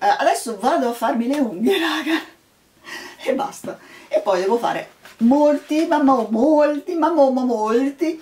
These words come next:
altri video. Allora, un saluto a Fedi Kitty, ehm, mi fa molto piacere di questa collaborazione mensile il giorno venticinque,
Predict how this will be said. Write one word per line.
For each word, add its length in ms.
altri 440
video. 420
Allora, 540
un 160
saluto 760
a 100
Fedi 300
Kitty, 600
ehm, 840
mi 300
fa 220
molto 380
piacere 360
di 140
questa 300
collaborazione 880
mensile 640
il 300
giorno 240
venticinque, 840